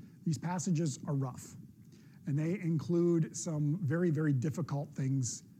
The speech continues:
for people to hear, given, uh, the circumstances of our current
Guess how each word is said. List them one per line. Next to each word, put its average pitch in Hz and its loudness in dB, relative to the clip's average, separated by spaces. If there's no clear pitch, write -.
for 139 -2
people 131 -2
to 127 -4
hear, 120 -6
given, 143 2
uh, - -10
the 135 0
circumstances 147 -4
of 175 -2
our 131 -6
current 160 -2